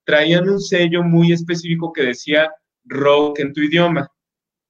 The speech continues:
Era todo ese movimiento que apoyaban <clears throat> precisamente por darle auge a estos grupos hechos en México, ¿no? Entre ellos Caifanes, y Caifanes sería el primer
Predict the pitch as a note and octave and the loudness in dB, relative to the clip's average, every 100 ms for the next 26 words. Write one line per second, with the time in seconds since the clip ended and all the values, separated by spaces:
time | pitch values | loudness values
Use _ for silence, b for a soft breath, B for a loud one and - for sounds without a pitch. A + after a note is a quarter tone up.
0 | - G3+ A#3+ A#3 A3 G#3+ G#3 E3+ D3+ D3+ | -4 0 2 4 4 2 -2 -2 -2 -2
1 | E3 E3 E3 B2+ C3 B2+ D3 D3+ D3 _ | -2 -4 -4 -6 -4 0 0 0 -4 _
2 | _ _ A#3 G3 E3 D3 D3+ F#3+ G3+ E3+ | _ _ 0 2 2 0 -4 -4 -2 0
3 | E3 E3 - C3+ C3 C#3+ D3+ D#3 D#3 - | 0 -2 -4 -4 0 -2 -2 -6 -8 -4
4 | C#3+ D#3 E3 G#3 B3 _ _ _ - C3+ | -2 -2 -2 -6 -8 _ _ _ -2 -2
5 | C#3+ D3+ C#3+ D3 C#3+ D#3 D3+ C3+ C#3 - | -2 -8 -6 -6 -4 -4 -4 -6 -10 -14
6 | A2 A2+ G#2+ _ D3 F#3+ F#3+ E3+ F3+ F#3 | -10 -10 -12 _ 0 2 2 0 -2 -2
7 | F3+ - C#3 C3+ E3 E3 E3 E3+ - _ | -2 0 -2 0 0 0 0 -2 -10 _
8 | _ _ _ G#3+ B3+ C4+ B3 G3 G3 G3+ | _ _ _ -2 2 2 2 2 2 -2
9 | - _ _ _ - D#3 D#3+ F3 F3 E3+ | -10 _ _ _ -6 -4 0 2 2 2
10 | - D3 D3 D#3+ D#3+ F3+ F3+ | -2 -4 -2 -2 -2 -2 -4